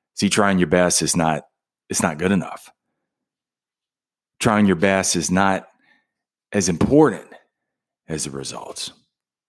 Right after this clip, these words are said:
The consequences are important. And one thing that you have to understand is, is hard work and trying are merely strategies to get the results. You hear what I'm saying? Hard work and trying are only,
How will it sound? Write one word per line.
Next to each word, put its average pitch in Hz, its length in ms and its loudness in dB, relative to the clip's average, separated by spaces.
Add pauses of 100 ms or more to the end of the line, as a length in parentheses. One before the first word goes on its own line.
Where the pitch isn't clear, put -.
(380)
The 90 60 -14
consequences 101 800 0
are 67 100 -10
important. - 520 -18 (1160)
And 101 120 2
one 131 140 4
thing 175 140 4
that 143 120 4
you 135 80 4
have 123 160 2
to 117 80 6
understand 101 640 2
is, 78 260 -4
is 73 220 -6 (240)
hard 123 260 2
work 135 400 2 (220)
and 92 100 0
trying 87 560 0 (180)
are 90 120 -2
merely 92 420 -4
strategies 90 880 -4
to 80 80 -8
get 78 160 -8
the 73 100 -10
results. 62 640 -12 (480)
You 110 80 6
hear 151 120 8
what 151 140 4
I'm 139 60 2
saying? 156 360 2
Hard 165 560 0
work 117 380 2 (220)
and 110 180 2
trying 110 640 2 (240)
are 120 260 2
only, 143 640 2